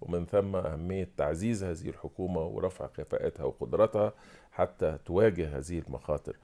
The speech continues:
فهناك توافق دولي على المسار السياسي، المسار الأممي، يجب أن يستمر في دعمه، ويجب أن، آه، نبتعد كل البعد عن، آه، كل الدوائر التي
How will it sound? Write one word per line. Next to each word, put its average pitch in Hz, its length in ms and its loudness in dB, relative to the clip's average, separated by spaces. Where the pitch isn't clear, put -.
فهناك 98 1200 2
توافق 120 460 6
دولي 95 360 10
على 98 280 8
المسار 92 460 4
السياسي، 82 880 0
المسار 90 420 2
الأممي، 117 500 4
يجب 98 340 2
أن 87 420 -2
يستمر 92 580 0
في 87 200 -4
دعمه، 113 480 6
ويجب 92 340 -2
أن، 85 220 -2
آه، 78 460 0
نبتعد 101 580 6
كل 135 300 -2
البعد 107 440 6
عن، 101 340 2
آه، 82 140 2
كل 110 380 0
الدوائر 85 600 2
التي 85 520 -2